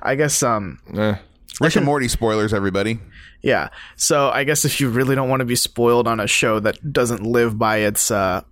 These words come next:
Speaker 1: hard, hard-hitting plot, um, skip to the next timestamp. But essentially at the end of season two, you know, you kinda see Rick kind of take a turn. Maybe, maybe he's gonna be a nicer guy, you know, maybe he's gonna be less, like, mean.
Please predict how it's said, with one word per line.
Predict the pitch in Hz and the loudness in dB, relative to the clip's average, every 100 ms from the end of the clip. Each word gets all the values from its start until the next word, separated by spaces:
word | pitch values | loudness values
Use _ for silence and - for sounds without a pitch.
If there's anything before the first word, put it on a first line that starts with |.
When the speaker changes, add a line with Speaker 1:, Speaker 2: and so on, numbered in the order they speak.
| - | -10
Speaker 1:
hard, | - 123 107 104 - - | -4 -2 -2 -4 -12 -8
hard-hitting | - 107 104 127 95 - | -4 -2 0 -2 -2 -6
plot, | - 120 101 92 - - - - - | -2 0 0 -4 -10 -20 -20 -18 -4
um, | 101 107 101 92 - - - | 0 0 0 -4 -12 -18 -12
skip | - - 113 | -6 -2 -2
to | - | -2
the | 107 | -2
next | 101 101 - | -2 -2 -2
timestamp. | 127 127 - 160 156 - - - - - | -2 -2 0 0 -2 -6 -20 -20 -12 -2
But | 117 95 - - - | 0 0 -2 -10 -6
essentially | 139 135 143 - 139 | -2 0 -2 0 0
at | |
the | 127 | 0
end | 123 | 0
of | 123 | 0
season | - 117 110 | 0 -2 -2
two, | - 156 | 0 2
you | 147 135 | 2 2
know, | 113 101 | 2 0
you | 104 | 0
kinda | 123 120 113 | -2 -2 0
see | - | -2
Rick | 113 104 104 - | -2 0 -2 -4
kind | - 101 90 | -4 -2 -2
of | 85 - - - | -6 -10 -20 -10
take | - 147 | -4 -4
a | 117 | -2
turn. | - 147 147 135 | -2 0 0 0
Maybe, | 120 147 160 127 | 0 0 0 2
maybe | 147 160 | 2 2
he's | 160 147 135 | 2 2 -4
gonna | - 156 151 | -2 0 2
be | 143 | 2
a | 143 | 2
nicer | 139 135 - 123 | 0 0 0 0
guy, | 135 131 104 | 0 0 0
you | 98 101 | 0 0
know, | 104 | -2
maybe | 107 113 | -2 -2
he's | 120 | -2
gonna | 117 | -4
be | 117 113 | -2 0
less, | 113 120 - | 0 0 0
like, | 113 110 - | 0 -2 -2
mean. | 123 123 85 | -2 -2 -4